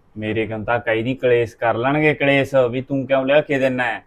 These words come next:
ਹੈਂ, ਕਿਉਂ ਚਮਲਾਈ ਜਾਂਦਾ? ਮੈਨੂੰ ਤਰਸ ਆਉਂਦਾ ਭਾਈ, ਹੈਂ?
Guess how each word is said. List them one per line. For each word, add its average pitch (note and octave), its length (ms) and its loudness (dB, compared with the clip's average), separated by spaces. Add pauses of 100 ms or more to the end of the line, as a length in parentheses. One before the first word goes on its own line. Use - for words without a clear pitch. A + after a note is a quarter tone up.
(120)
ਹੈਂ, E3 200 -2
ਕਿਉਂ C#3 240 -4
ਚਮਲਾਈ C#3 460 2
ਜਾਂਦਾ? B2 360 -4 (600)
ਮੈਨੂੰ G3 300 6
ਤਰਸ D3+ 300 4
ਆਉਂਦਾ B2+ 240 2
ਭਾਈ, C#3+ 240 0 (500)
ਹੈਂ? G#3+ 180 2